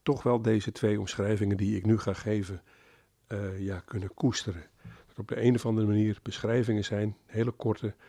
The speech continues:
die voor heel veel filosofen, eh, ja, hun toch, laten we zeggen, hun passie en hun, en hun werkveld kunnen aanduiden. Plato zegt:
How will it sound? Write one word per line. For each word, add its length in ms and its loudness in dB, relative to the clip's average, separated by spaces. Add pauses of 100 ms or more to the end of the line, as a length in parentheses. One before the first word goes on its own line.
(360)
die 260 -4
voor 360 -8
heel 180 -2
veel 160 -2
filosofen, 680 -2 (560)
eh, 360 -6 (180)
ja, 240 -2 (600)
hun 320 0
toch, 360 -2 (140)
laten 260 -6
we 60 -4
zeggen, 300 -4
hun 180 -6
passie 440 -2 (600)
en 420 -6
hun, 500 -10 (560)
en 200 -8
hun 180 -6
werkveld 500 -2
kunnen 220 -6
aanduiden. 560 -10 (1600)
Plato 580 4 (420)
zegt: 420 -2